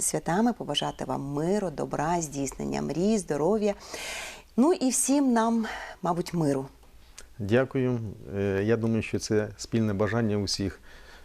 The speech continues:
Speaker 2: е, громадян України, щоб, е, в країну прийшов мир, злагода, достаток кожної сім'ї. Я так думаю, що якщо, е, спільні бажання є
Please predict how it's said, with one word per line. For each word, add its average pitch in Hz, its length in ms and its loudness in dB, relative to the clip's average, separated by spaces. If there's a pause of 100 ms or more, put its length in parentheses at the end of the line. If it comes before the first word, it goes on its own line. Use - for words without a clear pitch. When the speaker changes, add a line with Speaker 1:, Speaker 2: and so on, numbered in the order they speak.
(140)
Speaker 2:
е, 95 160 2
громадян 107 440 2
України, 110 540 0 (600)
щоб, 101 440 -6
е, 98 140 2
в 90 80 -2
країну 113 320 0
прийшов 95 340 -2
мир, 82 260 -4 (500)
злагода, 90 540 2 (220)
достаток 101 520 -2
кожної 90 340 -4
сім'ї. 82 340 -8 (800)
Я 104 100 2
так 104 160 -2
думаю, 107 240 2
що 107 320 0
якщо, 107 420 0 (420)
е, 107 260 4
спільні 107 340 0
бажання 104 560 0 (120)
є 107 200 2